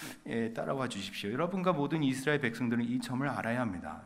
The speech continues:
이 사람이 다 나아서 여러분 앞에 서게 된 것은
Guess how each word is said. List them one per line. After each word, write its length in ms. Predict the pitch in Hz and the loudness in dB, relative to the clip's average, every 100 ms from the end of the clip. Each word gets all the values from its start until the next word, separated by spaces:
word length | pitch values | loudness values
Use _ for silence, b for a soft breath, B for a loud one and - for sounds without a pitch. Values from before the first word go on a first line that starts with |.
| - | -4
이 80 | 165 | -2
사람이 380 | 208 185 185 | 0 0 0
다 220 | 160 151 156 | 0 0 0
나아서 600 | 101 98 104 135 123 90 | 0 0 -2 -4 -4 -4
여러분 400 | 113 151 170 180 | -4 -4 -2 0
앞에 440 | 120 117 131 127 110 | -2 -2 -4 -2 -4
서게 280 | 165 165 | -4 -4
된 200 | 151 123 | -2 -2
것은 500 | 139 104 - 135 - | -2 -4 -2 0 0